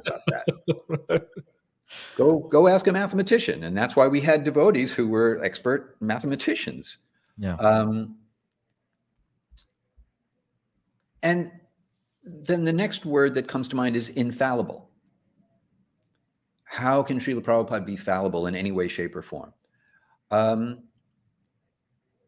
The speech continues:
Speaker 1: well, by being a human being. He never thought of infallibility, once again, as being never making a mistake. Infallible means, uh,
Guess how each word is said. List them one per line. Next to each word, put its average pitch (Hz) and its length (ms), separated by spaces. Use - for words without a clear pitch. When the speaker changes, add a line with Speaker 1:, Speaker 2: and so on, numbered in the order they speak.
Speaker 1:
well, 156 220
by 110 200
being 120 260
a 117 60
human 135 340
being. 127 260
He 101 80
never 127 240
thought 95 240
of 82 160
infallibility, 85 960
once 82 260
again, 98 320
as 78 140
being 80 320
never 87 180
making 85 320
a 69 40
mistake. 101 560
Infallible 101 880
means, 110 680
uh, 95 540